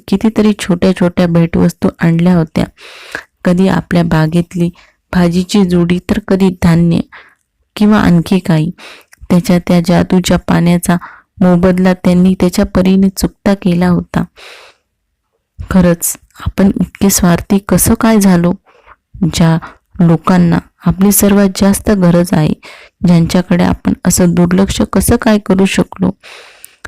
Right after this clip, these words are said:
त्यांच्या मनात आलं. रवीला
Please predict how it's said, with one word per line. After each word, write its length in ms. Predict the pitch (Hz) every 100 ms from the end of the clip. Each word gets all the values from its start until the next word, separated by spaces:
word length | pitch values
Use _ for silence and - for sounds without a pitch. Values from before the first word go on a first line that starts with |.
| -
त्यांच्या 360 | 190 180 175 190
मनात 440 | 175 175 180 180
आलं. 240 | 180 175 175 - - - _ -
रवीला 520 | 180 175 180 180